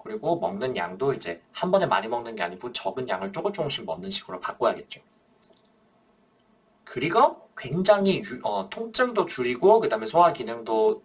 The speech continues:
개선할 수 있는 중요한 치료가 췌장 효소 보충입니다. 요건 뭐 경구로 보충하는 것 같은데 이거 굉장히 유용하다고 되어 있으니까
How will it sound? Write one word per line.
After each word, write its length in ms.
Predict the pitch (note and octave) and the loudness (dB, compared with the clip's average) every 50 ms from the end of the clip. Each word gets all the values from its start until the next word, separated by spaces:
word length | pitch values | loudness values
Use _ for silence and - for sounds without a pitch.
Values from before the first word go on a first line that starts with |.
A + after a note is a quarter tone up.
| _ - | _ -12
개선할 380 | - - G#2+ A#2 B2+ B2+ A#2+ A#2 | -8 -6 -2 -2 0 0 0 -2
수 140 | - - | -4 -4
있는 320 | G#3+ G3+ G3 G3+ - G2+ G2 | -4 -8 -6 -6 -8 -6 -4
중요한 420 | - - - - C4 - - - | -6 -4 -2 2 2 2 2 2
치료가 480 | G3+ - - - F#2+ F2+ - C3+ C#3 - - - - - - _ _ | -2 -4 -4 -4 -6 0 0 0 0 0 -10 -20 -20 -20 -20 _ _
췌장 460 | - - - F3 E3 E3 E3 D#3+ D#3+ D#3 | -8 -4 -2 0 4 6 4 4 4 0
효소 480 | - - G3 G3 G3 G3 G3 F#3+ G3 - | 0 2 4 4 4 6 4 4 4 0
보충입니다. 840 | - - - - - - - - - - - - - - - - _ _ _ _ _ _ _ _ _ _ _ _ _ - _ _ _ _ _ - _ _ _ - _ _ _ - | -10 -12 -8 -4 -2 -2 -2 -2 -6 -8 -12 -8 -6 -6 -6 -8 _ _ _ _ _ _ _ _ _ _ _ _ _ -20 _ _ _ _ _ -20 _ _ _ -20 _ _ _ -8
요건 160 | - - A#2+ A#2 | -4 -4 -4 -4
뭐 100 | - - | -6 -4
경구로 320 | - A2+ B2 C3+ A3 B3 | -2 -2 2 4 4 4
보충하는 400 | - B2 - - C#3+ D3 D#3 E3 E3 | 4 2 -2 2 2 2 4 4 4
것 80 | E3 | 6
같은데 500 | C3+ A2 - - - A2+ A#2+ C#3+ C#3 - - - - - | 4 4 2 -2 -8 -2 0 0 0 0 -4 -18 -20 -14
이거 100 | - G#2 | -14 -12
굉장히 360 | - G#2 G#2+ A#2 C#3 C3 - | -12 -10 -6 -4 -4 -4 -6
유용하다고 520 | G2 G2+ C3 C#3+ C#3+ C3+ B2 A#2+ G#2+ G2 | -4 -4 0 2 2 2 2 2 -4 -6
되어 160 | - - F2+ | -6 -8 -8
있으니까 600 | - - - - F#2+ F2+ - - G#2 G#2 A2 A2 | -8 -6 -6 -8 -8 -8 -4 0 0 0 0 -2